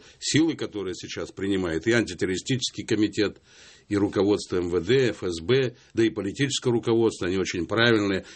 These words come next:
и своевременные. И, э, слава богу, это очень хорошо, что принимаются такие меры. Я очень надеюсь, что, э, у нас всё будет на этот счёт благополучно.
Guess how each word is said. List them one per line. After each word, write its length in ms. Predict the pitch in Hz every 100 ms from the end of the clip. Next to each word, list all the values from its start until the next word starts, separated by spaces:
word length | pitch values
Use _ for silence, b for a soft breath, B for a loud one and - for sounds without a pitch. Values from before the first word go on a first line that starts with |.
| B
и 80 | 104
своевременные. 960 | - 107 107 110 98 82 73 69 60 64
И, 280 | 87 87 85
э, 640 | - - - - _ - 69 65 64
слава 360 | - 110 113 113
богу, 380 | 104 76 69 57 _ _ _ _ -
это 260 | 98 107
очень 260 | 101 - 95
хорошо, 500 | 98 101 - 87 - b b b
что 180 | - 82
принимаются 640 | 90 90 87 76 71 -
такие 320 | 78 - 82
меры. 300 | 76 67 67
Я 160 | 80 113
очень 320 | 143 165 117
надеюсь, 440 | 95 85 80 76 67
что, 440 | - - 82 80 - B B B B B B _
э, 420 | - 80 76 71 64
у 120 | 82
нас 160 | 98 101
всё 200 | - 90
будет 280 | 87 85 - -
на 300 | - 69 85
этот 240 | 104 92 85
счёт 240 | - 92 80
благополучно. 720 | 85 85 85 76 71 -